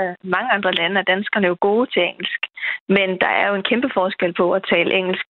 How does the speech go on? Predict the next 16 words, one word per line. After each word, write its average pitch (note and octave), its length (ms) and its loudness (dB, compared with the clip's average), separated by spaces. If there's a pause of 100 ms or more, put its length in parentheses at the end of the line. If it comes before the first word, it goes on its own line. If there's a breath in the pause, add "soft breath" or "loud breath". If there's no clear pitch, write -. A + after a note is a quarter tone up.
på F3 80 4 (480)
sin E3+ 140 2 (120)
ferie, G3 460 2
og, D#3 520 2
og - 180 2
så D#3+ 60 -4 (140)
tale D#3 200 2
engelsk D3+ 220 -6
på - 60 2
arbejdspladsen, E3 720 -2 (160)
eller D#3 200 2 (160)
forstå E3 340 -2
en E3+ 120 -2
nyhedsudsendelse F3+ 760 0
eller E3 180 2
en D#3+ 140 -8